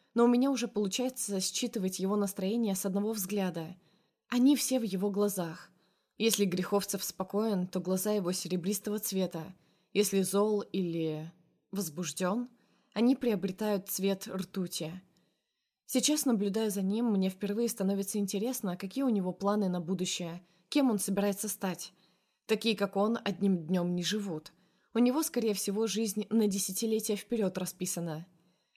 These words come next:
Решив, что расспрошу его об этом в ближайшее время, незаметно расслабляюсь и засыпаю. А спустя некоторое время сквозь сон чувствую, как прогибается сзади матрас, а следом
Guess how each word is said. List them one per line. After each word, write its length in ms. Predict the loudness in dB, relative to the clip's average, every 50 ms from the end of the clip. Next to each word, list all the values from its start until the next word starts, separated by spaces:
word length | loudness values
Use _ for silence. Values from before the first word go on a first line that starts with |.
| _ _ _ _ _ -2
Решив, 320 | 0 0 2 2 0 0 -2
что 220 | -4 -4 -2 -2
расспрошу 460 | -2 -2 -2 -2 -2 -2 0 0 0
его 200 | 0 2 2 2
об 140 | 2 2 2
этом 240 | 0 0 0 0 0
в 80 | 0 0
ближайшее 480 | -2 0 0 0 -2 -2 0 -2 -2
время, 440 | -2 -2 -2 0 -2 -2 -4 -6 -10 _ _ _ 0
незаметно 500 | 2 2 2 2 0 0 0 0 0 0
расслабляюсь 640 | 0 0 -2 -2 -2 0 -2 -2 -2 -2 -2 -2 -2
и 60 | -2
засыпаю. 680 | -2 -2 -6 -6 -6 -4 -4 -4 -4 -4 -6 -8 -10 -14 _ _ _ _ _ _ _ _ _ -4
А 80 | -2 -2
спустя 360 | -2 -2 -4 -2 0 0 2
некоторое 420 | 2 2 0 -2 -2 -2 -2 0 0
время 320 | 0 0 0 0 0 0
сквозь 320 | -2 -2 -2 -4 -4 -2
сон 240 | -2 -2 -2 -2 -2
чувствую, 580 | -2 -4 -6 -6 -6 -6 -6 -6 -6 -6 -8 -10 _ _ _ _ -4
как 220 | -2 -2 -2 0
прогибается 680 | 0 0 0 2 0 0 2 2 0 0 0 -2 -2 -2
сзади 340 | -2 -2 -2 -2 0 0
матрас, 540 | 0 0 0 -2 -6 -8 -8 -8 -10 -12 -12 _ _ _ _ _ _ _ _ -8
а 100 | -6 -4
следом 480 | 0 2 2 2 2 2 0 -2 -2